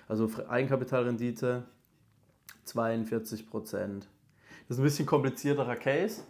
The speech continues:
aber ja, auf jeden Fall ein nices Investment bis jetzt. Wenn dann die Kaufpreise irgendwann fälliggestellt werden, dann, äh, haben wir die zwanzigtausend schon gut wieder raus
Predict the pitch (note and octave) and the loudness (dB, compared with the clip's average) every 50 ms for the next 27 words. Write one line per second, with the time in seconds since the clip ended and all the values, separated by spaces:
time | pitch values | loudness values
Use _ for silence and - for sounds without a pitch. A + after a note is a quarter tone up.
0 | - - _ - - - - - - - - C#3 B2+ A#2+ A#2+ A#2+ B2 B2 B2 B2+ | -20 -20 _ -20 -20 -20 -20 -20 -20 -2 6 8 8 8 8 8 8 8 6 4
1 | B2 - - - _ _ _ _ _ _ _ _ _ _ _ _ _ _ _ _ | 2 -4 -12 -20 _ _ _ _ _ _ _ _ _ _ _ _ _ _ _ _
2 | _ _ _ _ - - - - _ _ _ - A2 G2+ - - - - _ - | _ _ _ _ -18 -18 -18 -20 _ _ _ 0 0 0 0 0 -6 -16 _ -4
3 | - A2 A2 A2 A#2 A2+ A#2 A2 - A2+ A2 A2 A2 A2 G#2+ - - - _ - | -2 -2 -2 0 -2 -2 -2 -2 0 2 2 2 2 0 -2 -6 -12 -16 _ -6
4 | A#2 A2+ G#2+ G#2+ G#2+ G#2+ A2 - A#2+ A2 - - - - - A2+ A2+ A2 G#2+ A2 | -2 0 0 0 0 -2 -4 -8 -10 -10 -10 -14 -12 -8 -6 -4 -2 -4 -4 -4
5 | - G2 G2 G#2 G#2 G#2 - - _ _ _ _ _ _ _ _ - A2+ A2 - | -8 -10 -10 -10 -10 -10 -12 -16 _ _ _ _ _ _ _ _ -8 -8 -6 -4
6 | A2 G#2 F#2+ - - - - _ _ _ _ _ _ _ _ _ _ A#2+ A#2+ B2 | -4 -4 -4 -4 -8 -14 -20 _ _ _ _ _ _ _ _ _ _ -2 0 0
7 | B2 A#2+ B2 A#2+ A#2+ - B2+ C3 C3 C3 - C3 B2+ B2 A#2+ A#2+ A#2+ A#2+ A#2+ A2+ | 0 0 0 0 4 6 6 6 6 6 4 2 2 4 2 0 0 0 -2 -2
8 | A2+ - A#2 B2+ C#3 C#3 - C#3 C#3+ - C#3 C3+ C3+ B2+ C3 C3+ C3+ C3+ C3+ C#3+ | -2 -2 -2 -2 -2 -2 -4 -4 -4 0 0 0 0 2 2 2 2 2 2 0
9 | C#3+ C#3+ C#3+ - - - - - _ - A2+ A2 A2 A2 A2 G#2+ A2 B2 A2 A2 | -2 -4 -6 -10 -18 -20 -20 -20 _ -4 -2 0 2 2 2 2 2 0 0 0
10 | A2+ A#2 A2+ A2 A2 G#2+ - - A2+ A2+ A2+ A2 A2 - - G#2+ G#2+ A2+ A#2+ A#2+ | 2 0 0 -2 -2 -4 -4 -2 -2 -2 -2 -4 -8 -4 0 0 0 0 0 -4
11 | - A#2+ G#2+ A2 A2+ A2 G#2+ G#2+ G#2 F#2+ G#2 A2 B2 C#3 D3+ - - - | -4 -4 -2 -2 -2 -2 -2 -2 -2 0 2 2 4 2 2 -2 -6 -14